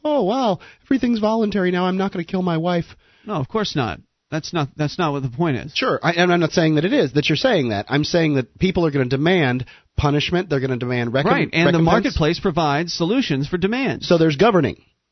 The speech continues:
Speaker 1: There will be governing.
Speaker 2: No, because government provi-, uh, government is a term, and governing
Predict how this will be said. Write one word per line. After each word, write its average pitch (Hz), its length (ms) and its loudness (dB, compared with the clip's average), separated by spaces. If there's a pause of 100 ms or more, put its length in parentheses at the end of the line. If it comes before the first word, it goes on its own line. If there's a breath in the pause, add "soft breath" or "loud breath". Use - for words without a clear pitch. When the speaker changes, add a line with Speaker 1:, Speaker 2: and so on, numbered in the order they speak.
(220)
Speaker 1:
There 147 140 2
will 170 160 4
be 185 120 4
governing. 165 320 4
Speaker 2:
No, 202 220 0
because 160 320 0
government 202 380 0
provi-, 175 180 -2 (200)
uh, 170 40 -2
government 185 480 0
is 156 120 -2
a 151 60 0
term, 185 360 -2
and 156 120 -2
governing 147 540 -2